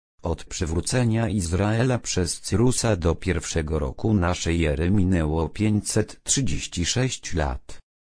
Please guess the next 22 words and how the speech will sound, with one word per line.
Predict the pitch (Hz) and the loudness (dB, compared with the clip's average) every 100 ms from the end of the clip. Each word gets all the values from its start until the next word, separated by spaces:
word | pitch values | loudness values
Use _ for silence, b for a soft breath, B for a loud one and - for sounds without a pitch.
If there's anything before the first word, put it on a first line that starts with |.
| _ | _
Od | 87 80 - | -6 -4 -2
pierwszego | 92 80 - 85 76 78 | -2 -2 -2 -4 -2 -2
roku | 65 - 110 | -2 -2 0
naszej | 104 87 87 82 85 | 2 2 0 0 2
ery | 76 71 87 | 2 2 0
do | 80 82 78 | 2 2 2
dziesiątego | 76 92 90 92 - 67 73 | 0 -2 2 0 0 0 -2
października | - - 76 71 85 90 127 - 98 | 0 0 -2 0 0 4 2 2 -4
tysiąc | - 160 - 139 123 - - | 0 -2 2 4 4 0 -2
osiemset | 127 123 104 90 101 - | 0 2 2 2 0 -2
siedemdziesiątego | - - 107 90 90 110 113 104 - 69 73 73 | -6 0 2 4 2 -2 0 0 0 0 0 0
czwartego | - 80 78 113 104 78 | 0 0 0 0 0 0
roku | 67 - 92 | -2 -4 2
naszej | 90 90 - 92 117 | 4 2 2 2 2
ery, | 120 82 71 - _ | 2 2 -2 -6 _
czyli | - 147 123 98 | 0 0 2 0
daty | 82 139 - 85 | 2 0 0 -2
końca | 95 85 78 - 117 101 | 2 0 0 0 2 2
roku | 113 - 95 | 0 0 -2
według | 82 90 76 76 80 98 | 0 0 0 -2 -2 0
rachuby | 95 - 117 110 113 104 | -2 -2 -2 0 0 0
żydowskiej, | 98 101 98 - - - 117 57 | 0 2 2 0 -2 -4 -6 -8